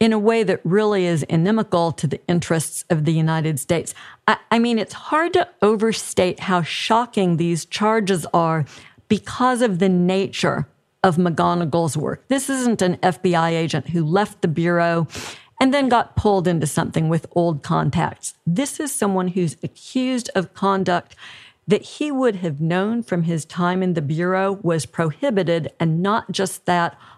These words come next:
also very dangerous to our country.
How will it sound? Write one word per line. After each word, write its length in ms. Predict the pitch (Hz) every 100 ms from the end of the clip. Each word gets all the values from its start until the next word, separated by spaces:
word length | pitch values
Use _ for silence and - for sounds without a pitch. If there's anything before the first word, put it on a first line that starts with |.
| _ _
also 420 | 202 233 - 185
very 580 | 151 135 143 202 202 202
dangerous 840 | 165 185 175 170 160 - - -
to 160 | - 160
our 120 | 165
country. 560 | - 165 151 - -